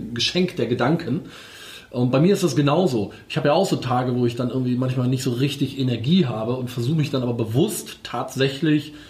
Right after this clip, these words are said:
in einen State zu bringen, der dann wieder Energien freisetzt. Und das beginnt aus meiner Sicht mit dem richtigen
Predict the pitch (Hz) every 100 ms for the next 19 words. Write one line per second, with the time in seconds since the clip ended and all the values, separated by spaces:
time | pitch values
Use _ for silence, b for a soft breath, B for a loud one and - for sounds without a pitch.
0 | B B B - 156 143 127 127 120 117
1 | - - - 147 202 - - - 165 156
2 | 180 196 190 127 151 151 131 135 165 143
3 | 156 147 135 139 127 135 139 - 120 104
4 | 101 98 - 117 110 - B B B -
5 | 117 - 110 160 - - 135 175 175 160
6 | 135 135 139 - 139 151 156